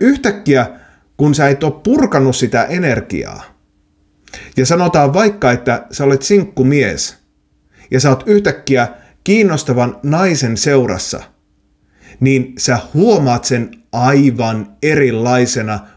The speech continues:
omassa kehossasi. Susta välittyy aivan erilainen energia.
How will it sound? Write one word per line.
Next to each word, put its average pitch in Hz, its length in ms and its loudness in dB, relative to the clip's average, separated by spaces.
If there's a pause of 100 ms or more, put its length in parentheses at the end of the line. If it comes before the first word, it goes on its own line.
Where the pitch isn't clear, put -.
(120)
omassa 131 460 0
kehossasi. 107 920 -6 (920)
Susta 147 340 2
välittyy 139 640 2
aivan 147 560 2 (160)
erilainen 117 840 2
energia. 107 600 -2